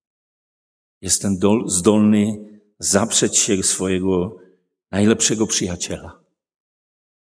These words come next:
Jestem człowiekiem, który popełnia błędy, a teraz już to wiem. To była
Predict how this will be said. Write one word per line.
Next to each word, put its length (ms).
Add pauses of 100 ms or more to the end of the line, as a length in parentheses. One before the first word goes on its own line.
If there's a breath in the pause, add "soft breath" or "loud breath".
(260)
Jestem 440
człowiekiem, 800 (480)
który 400
popełnia 680
błędy, 720 (920)
a 80
teraz 480
już 240
to 340
wiem. 380 (1300)
To 120
była 560